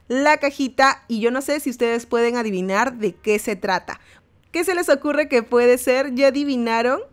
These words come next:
Pues vamos a abrirla. Esta es una hermosa cajita, por cierto. Y aquí tenemos un collar oficial de Sailor Moon y tiene dos dijes hermosísimos. Ya ven los colores, el material. En este caso no se especifica si es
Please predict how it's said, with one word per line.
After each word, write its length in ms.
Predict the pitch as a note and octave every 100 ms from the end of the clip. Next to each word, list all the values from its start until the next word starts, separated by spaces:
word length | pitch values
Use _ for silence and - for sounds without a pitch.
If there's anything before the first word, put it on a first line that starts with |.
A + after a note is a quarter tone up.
| _ _
Pues 320 | C#4+ D4 -
vamos 420 | A3+ A3+ A#3+ C4
a 100 | C4
abrirla. 540 | G#3 A3+ D#4+ B3 F#3 -
Esta 220 | B3+ C#4
es 100 | C#4+
una 120 | D4 C4+
hermosa 360 | B3+ B3+ C#4+
cajita, 480 | C#4 - A#3 B3 A#3+
por 160 | G3+ G3
cierto. 480 | B3+ A#3 A#3 D4 D4+ -
Y 140 | C4+ E4+
aquí 320 | D#4 D#4 D#4+
tenemos 560 | D4+ C4 B3+ C4 C#4
un 240 | - D4+ E4+
collar 420 | D4 A#3+ A#3 A#3+
oficial 540 | B3+ A3+ - A3+ A3+
de 80 | G3+
Sailor 500 | F#3 - B3 C4+ C#4
Moon 220 | C4+ C#4 C#4
y 120 | A#3
tiene 280 | A#3+ B3+ A#3+
dos 480 | G3 B3 C4+ C#4 -
dijes 540 | A3 A#3 - B3 B3 -
hermosísimos. 840 | G3 F#3+ F#3 C4+ C4+ C4+ B3+ C4
Ya 160 | A#3
ven 240 | G#3+ A#3 C4+ - - _
los 280 | B3 C4+ C4+
colores, 840 | A3 G3 G#3+ A3+ A3+ A3 A3 A#3
el 200 | A#3+ C#4
material. 640 | C#4 C4+ G3 F3+ F#3+ G3+ G#3+
En 120 | A#3
este 240 | C#4+ - F4
caso 480 | D4 D4 - D#4+ -
no 480 | B3 C4 C#4 D4 -
se 180 | - C4
especifica 720 | C4 A#3 A3 F#3+ C4 B3+ C4
si 160 | C4 G3
es 200 | G3+